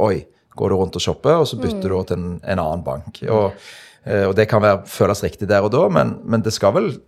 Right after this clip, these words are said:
Speaker 1: eh, sant, over tid her, så, så er det ikke noe sånn at vi,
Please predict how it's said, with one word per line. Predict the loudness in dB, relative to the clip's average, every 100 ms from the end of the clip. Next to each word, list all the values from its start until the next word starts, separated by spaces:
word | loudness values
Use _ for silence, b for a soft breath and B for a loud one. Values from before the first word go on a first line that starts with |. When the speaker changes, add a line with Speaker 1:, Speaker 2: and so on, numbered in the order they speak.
| -6
Speaker 1:
eh, | -6 -6
sant, | -8 -4
over | 0 2 0
tid | -2 -4 -2 2
her, | 2 0
så, | -2 0 0 -2
så | -2 -2
er |
det | -2
ikke | -2 -2
noe | -2 -2
sånn | -2
at | -4 -6
vi, | -6 -4